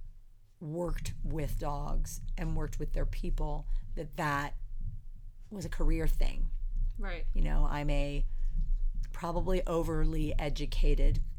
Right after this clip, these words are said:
Speaker 1: coastal person, born and raised in the suburbs of Philadelphia.
Speaker 2: Oh, really?
Speaker 1: Born and raised along the main line of Philadelphia.
Speaker 2: That's amazing.
Speaker 1: Went to school in Chicago for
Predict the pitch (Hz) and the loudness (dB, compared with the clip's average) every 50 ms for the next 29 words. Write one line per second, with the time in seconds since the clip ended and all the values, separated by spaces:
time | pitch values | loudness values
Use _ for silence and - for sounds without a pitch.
0 | - - - - - - 156 147 - - - - 147 139 131 131 131 123 - - | -2 -2 -2 -4 -4 -4 0 2 2 2 2 0 -2 -2 -4 -6 -6 -8 -8 -10
1 | - - - 147 139 - - - - - 143 156 - - - - - - - - | -10 -8 -6 -4 -2 -2 -2 -2 -2 -2 -2 -2 -2 -2 -4 -4 -6 -6 -6 -6
2 | - - - 151 147 143 139 139 139 135 135 - 151 147 151 147 - 143 139 147 | -6 -8 -6 -4 -2 -2 0 0 -2 -2 -4 -6 -6 -6 -6 -2 -2 -2 -2 -2
3 | 139 139 143 - - 143 143 143 139 127 123 - - 131 131 147 - - - - | -4 -4 -4 -4 -2 2 2 2 2 2 0 0 2 0 2 2 2 2 0 -2
4 | - - - 381 440 349 214 180 190 - - - 220 247 233 262 311 247 175 123 | -2 -4 -4 -4 -4 -4 -4 -6 -8 -8 -8 -6 -4 -4 -4 -4 -4 -4 -2 -2
5 | - - - - - 151 151 151 156 156 151 156 - 160 156 160 160 160 156 156 | -2 -2 -2 -4 -4 -2 -2 0 0 0 -2 -2 -2 -2 -4 -2 -2 -2 -4 -4
6 | 156 151 156 156 156 156 - 170 165 175 165 139 131 - - 156 165 175 180 - | -4 -4 -4 -4 -4 -6 -6 -4 -2 -2 -2 0 0 0 0 0 -2 -4 -4 -6
7 | - - - - - 277 302 320 339 370 - 285 190 160 143 143 170 160 156 151 | -8 -8 -10 -8 -8 -8 -6 -6 -6 -6 -4 -4 -4 -2 -2 0 0 0 -2 -2
8 | - - 151 - - - 175 160 156 156 160 160 160 160 170 - - 170 151 147 | -4 -6 -6 -6 -6 -6 -6 -4 -2 -2 -2 -4 -6 -6 -8 -8 -8 -6 -4 -4
9 | 151 151 - 165 151 - 156 143 147 151 165 160 160 165 - - - - - 180 | -4 -6 -6 -8 -8 -6 -6 -4 -4 -4 -6 -6 -6 -6 -8 -10 -10 -10 -8 -8
10 | 170 170 185 | -8 -8 -8